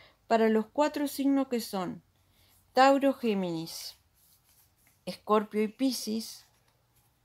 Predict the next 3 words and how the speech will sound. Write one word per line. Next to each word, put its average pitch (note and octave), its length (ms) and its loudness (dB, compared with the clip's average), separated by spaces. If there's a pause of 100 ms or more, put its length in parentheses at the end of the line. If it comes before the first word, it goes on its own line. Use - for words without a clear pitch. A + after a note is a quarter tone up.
(680)
lecturas A3+ 920 2
sin D4 340 0
fecha G3 600 -4